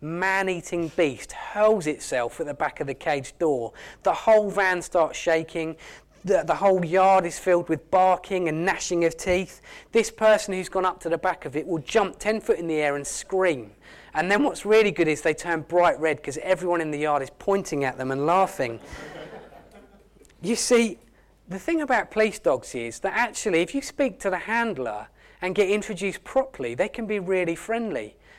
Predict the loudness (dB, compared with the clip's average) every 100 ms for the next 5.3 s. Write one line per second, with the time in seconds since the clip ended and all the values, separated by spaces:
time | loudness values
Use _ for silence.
0 | _ -10 -8 -4 -4 -4 -6 -4 -6 -4
1 | -4 -4 -4 -8 -8 -8 -4 -4 -6 -10
2 | -6 -6 -4 -6 -6 -8 -8 -8 -6 -6
3 | -4 2 4 6 2 0 -4 -2 0 0
4 | 0 -4 0 2 2 0 -2 -2 -2 -6
5 | -14 -18